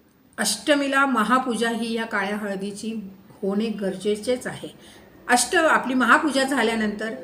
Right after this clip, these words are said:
त्या अष्टलक्ष्मीला म्हणजे काळ्या हळदीला आपल्या तिजोरीमध्ये ठेवायचं आहे. सकाळचं जेव्हा उठल्यानंतर आपण निर्माल्य वगैरे काढतो ना, त्याच्या आधीच ती हळद आपल्याला आपल्या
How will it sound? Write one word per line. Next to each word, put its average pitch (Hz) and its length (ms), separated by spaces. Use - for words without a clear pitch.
त्या 269 120
अष्टलक्ष्मीला 226 880
म्हणजे 208 180
काळ्या 220 320
हळदीला 202 420
आपल्या 196 320
तिजोरीमध्ये 202 560
ठेवायचं 208 520
आहे. 208 260
सकाळचं 202 540
जेव्हा 214 380
उठल्यानंतर 214 680
आपण 208 260
निर्माल्य 202 400
वगैरे 208 260
काढतो 214 400
ना, 254 80
त्याच्या 202 380
आधीच 196 420
ती 226 80
हळद 202 380
आपल्याला 180 380
आपल्या 214 300